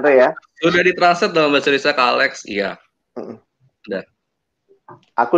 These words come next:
Speaker 1: juga sempat baca buku itu dan kayaknya lumayan ini ya, pas gitu dengan situasi kita lagi W F, apa, W F H, lagi di rumah gitu. Ternyata hal-hal yang sederhana itu juga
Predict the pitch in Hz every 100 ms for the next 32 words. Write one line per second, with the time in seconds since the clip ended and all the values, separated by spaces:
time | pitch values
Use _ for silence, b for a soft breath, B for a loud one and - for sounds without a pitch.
0 | 143 123 - 135 131 127 127 131 127 117
1 | 131 117 127 - 156 131 123 127 123 120
2 | 117 135 160 156 143 143 135 135 139 135
3 | 135 185 233 139 160 220 _ _ - B
4 | B B _ _ _ - 185 196 - 147
5 | 156 151 143 143 139 151 - 131 131 -
6 | 139 151 131 135 131 120 127 127 113 123
7 | - - 117 - 117 113 120 113 117 -
8 | 139 139 127 113 120 120 120 120 120 131
9 | 147 143 131 143 135 135 170 156 135 135
10 | 127 131 127 131 - - _ _ - 131
11 | 135 131 135 139 170 151 165 131 120 113